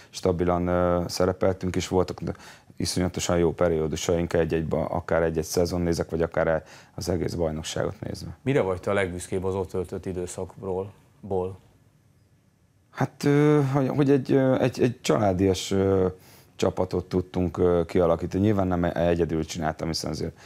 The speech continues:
Speaker 1: segítőimmel, meg a, a, a klubban dolgozókkal együtt, de egy nagyon egységes, egy nagyon szerethető, egy nagyon, nagyon, nagyon szimpatikus, ö, csapattá váltunk, akinek van, van, volt és van is egy stílusa,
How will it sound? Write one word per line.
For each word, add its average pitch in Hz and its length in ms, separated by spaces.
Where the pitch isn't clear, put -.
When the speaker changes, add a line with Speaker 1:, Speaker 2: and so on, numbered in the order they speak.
Speaker 1:
segítőimmel, 85 800
meg 78 200
a, 82 420
a, 80 80
a 82 240
klubban 82 380
dolgozókkal 82 600
együtt, 87 420
de 92 280
egy 90 140
nagyon 95 340
egységes, 85 580
egy 85 100
nagyon 90 320
szerethető, 80 720
egy 80 120
nagyon, 82 340
nagyon, 87 360
nagyon 87 480
szimpatikus, - 800
ö, 82 760
csapattá 85 520
váltunk, 87 540
akinek 90 540
van, 90 340
van, 90 400
volt 98 440
és 87 160
van 92 180
is 85 160
egy 82 140
stílusa, 98 720